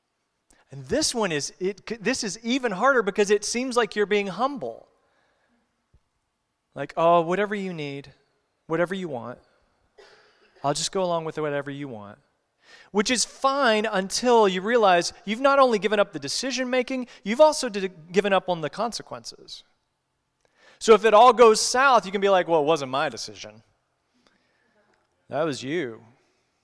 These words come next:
You're the one that made that call." "Well, you know, he makes all the money, so he can make all the decisions."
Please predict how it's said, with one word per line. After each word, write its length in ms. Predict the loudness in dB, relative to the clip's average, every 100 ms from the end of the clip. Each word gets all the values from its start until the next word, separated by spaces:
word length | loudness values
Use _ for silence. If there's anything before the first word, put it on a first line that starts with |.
| _ _ _ _ _ -10
You're 160 | -8
the 80 | -6
one 140 | -6
that 80 | -8
made 180 | -10 -12
that 180 | -14 -16
call." 440 | -20 -20 -20 _ _ _ _ _ _ _ _ _ _ _ _ _ _ _ _ _ _ _ _ _ _ _ _ _ _ _ _ _ _ _ _ _ -20
"Well, 260 | -16 -14 -14
you 160 | -16
know, 180 | -16 -14
he 120 | -16
makes 260 | -16 -16 -14
all 120 | -12
the 80 | -10
money, 260 | -10 -10 -12
so 140 | -12
he 120 | -14
can 160 | -14 -16
make 200 | -16 -14
all 100 | -16
the 100 | -16
decisions." 680 | -16 -14 -14 -16 -20 -20